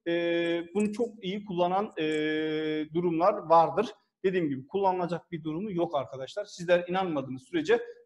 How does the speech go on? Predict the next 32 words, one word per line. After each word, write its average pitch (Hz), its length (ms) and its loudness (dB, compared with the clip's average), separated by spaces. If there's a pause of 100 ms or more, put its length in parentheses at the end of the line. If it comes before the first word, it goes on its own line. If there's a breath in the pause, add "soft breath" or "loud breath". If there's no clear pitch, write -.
tabii 139 200 0
ki - 140 -20
boş 185 140 0 (100)
boş 190 140 -4
konuşup 160 400 -6 (320)
çenelerini 175 440 -2
kapatmak 170 480 -6
zorunda 170 340 -2
kalacaklar 139 500 -2
arkadaşlar. 120 520 -14
Bu 151 60 -8
da 156 60 -4
çok 151 220 -6
önemlidir. 123 540 -8 (1080)
Evet, - 320 2 (120)
sosyal 294 560 6
ve 285 40 4
ekonomik 285 420 4
haklar 247 380 6
ile 247 120 4
ödevlerimizden 226 680 8
bahsedelim 147 480 4
arkadaşlar. 135 540 -6
Nedir 233 240 -2
bunlar? 254 420 2 (180)
Eğitim 262 440 2
ve 269 40 8
öğrenim 262 360 6
hakkımız 240 420 0
var. 214 160 6
Bakın 233 200 -2
arkadaşlar, 208 540 0